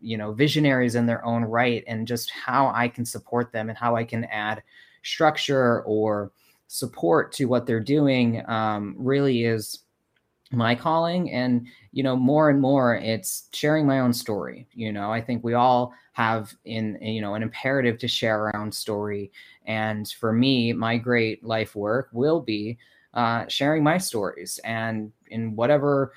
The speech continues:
medium that, you know, provides for that, and hoping that they make this same sort of change we're talking about. 'Cause whether it's a big best-selling book that would be obviously the dream, or just, uh, you know, a few hundred people read it,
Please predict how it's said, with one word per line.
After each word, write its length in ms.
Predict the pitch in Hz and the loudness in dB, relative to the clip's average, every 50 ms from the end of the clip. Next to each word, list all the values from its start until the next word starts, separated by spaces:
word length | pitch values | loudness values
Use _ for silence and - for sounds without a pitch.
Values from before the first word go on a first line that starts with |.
| _ _ - | _ _ -4
medium 380 | - 127 139 147 147 143 139 131 | 2 4 4 6 6 6 4 4
that, 360 | 131 127 127 123 123 - - - | 4 4 4 4 2 0 -4 -6
you 120 | - 127 123 | -4 -2 0
know, 140 | 123 120 113 | 0 0 -2
provides 540 | 117 - 123 120 123 127 147 156 131 - | -2 -4 -2 0 2 2 2 0 -2 -4
for 160 | - - 120 110 | -4 -4 -2 -2
that, 380 | 104 104 104 104 107 110 - - | -2 -4 -4 -4 -6 -8 -8 -8
and 320 | 113 120 117 113 110 110 110 | -8 -4 -4 -4 -4 -4 -6
hoping 420 | - 131 131 123 - 127 131 127 | -4 -4 -4 -2 -2 -2 0 2
that 260 | 123 123 123 123 - _ _ _ _ _ - | 2 2 2 0 -2 _ _ _ _ _ -2
they 120 | - 127 131 | 0 2 2
make 280 | 127 127 135 131 - | 4 2 2 0 0
this 180 | - 127 123 - | -2 -2 -2 0
same 220 | - 135 131 127 | -2 -2 -2 -2
sort 180 | 123 - 131 120 | -2 -2 -2 -4
of 80 | 117 117 | -2 -2
change 320 | - 135 127 127 123 - | -2 0 0 0 0 0
we're 100 | - 117 | -2 -6
talking 440 | - - 131 147 139 - 135 113 104 | -2 0 -2 -2 -2 -2 -4 -6 -6
about. 340 | 104 101 101 101 104 101 - | -4 -6 -6 -6 -8 -10 -10
'Cause 200 | 120 107 - - | -12 -12 -8 -4
whether 280 | 113 113 120 117 120 | -4 -2 0 0 0
it's 320 | 117 117 117 - - - - _ _ _ _ _ _ _ _ - | 0 0 -2 -4 -10 -12 -12 _ _ _ _ _ _ _ _ -10
a 60 | - | -8
big 380 | 107 107 139 143 156 139 123 120 | -2 4 4 6 6 4 2 4
best-selling 680 | - 143 147 147 - - 156 147 156 156 156 151 143 123 | 4 4 6 6 4 4 6 6 6 6 6 6 6 6
book 300 | 143 170 196 190 - - | 6 6 4 2 0 2
that 320 | 156 143 143 139 139 117 | 4 6 6 6 4 4
would 160 | 143 135 127 120 | 2 0 0 2
be 160 | 139 139 147 | 2 2 4
obviously 420 | 143 139 135 143 135 - 151 147 | 4 4 4 2 0 0 0 2
the 120 | 135 135 127 | 2 2 0
dream, 420 | 117 - 131 139 156 180 202 202 | 0 0 0 0 2 2 2 4
or 160 | 165 139 127 | 4 4 4
just, 360 | 123 131 143 131 - - - | 2 2 0 -2 -2 -4 -2
uh, 220 | 135 127 127 120 123 107 | -2 0 0 0 0 0
you 140 | 135 127 | 0 0
know, 120 | 131 123 117 | 0 0 0
a 60 | 113 | -2
few 200 | - - 147 147 | 0 2 4 4
hundred 280 | 156 156 143 143 123 - | 6 4 2 0 0 0
people 300 | 151 147 123 147 139 127 | -2 0 0 0 0 2
read 200 | 139 147 156 180 | 2 2 2 2
it, 180 | 196 208 208 | 2 0 0